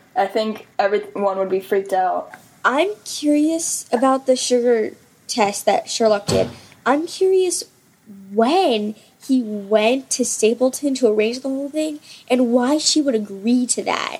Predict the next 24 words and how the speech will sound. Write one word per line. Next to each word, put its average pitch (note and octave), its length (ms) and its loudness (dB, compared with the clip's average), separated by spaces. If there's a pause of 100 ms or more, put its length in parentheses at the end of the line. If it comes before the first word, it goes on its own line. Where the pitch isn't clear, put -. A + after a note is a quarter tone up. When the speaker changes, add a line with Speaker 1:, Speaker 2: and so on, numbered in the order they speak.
Speaker 1:
Yeah, B3+ 160 0
I A3 100 2
don't D4 140 0
know. D4 120 0
May-, G#3+ 300 -2
I - 80 0
think A#4+ 180 -2
Stapleton's D4 540 0
generally A#3 500 0
just A3 220 -2
a G#3 60 2
very G3 440 -2
nice F#3+ 380 -2
person, A#3+ 600 0
so G#3 360 -2
she A3 200 -6
probably A3+ 400 -2
just D#4+ 160 0
wanted G3 440 -2
to A3 80 -4
do G3+ 200 0
what G3+ 180 0
was F#3+ 160 -2
best - 480 -4